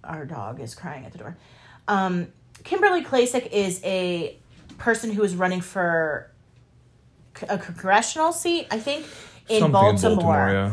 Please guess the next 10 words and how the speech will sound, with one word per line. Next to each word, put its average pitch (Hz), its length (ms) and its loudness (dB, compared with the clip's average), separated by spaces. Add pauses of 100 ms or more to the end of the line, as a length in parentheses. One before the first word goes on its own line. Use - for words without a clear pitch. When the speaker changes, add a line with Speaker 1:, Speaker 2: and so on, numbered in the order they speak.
(400)
Speaker 2:
yeah. 185 360 6
Speaker 1:
Um, 180 260 -2 (360)
she's 320 220 -8
about 370 280 6
forty 262 260 0
years 240 260 4
old, 208 340 2
something 202 200 -6
like 196 180 -4
that. 180 400 4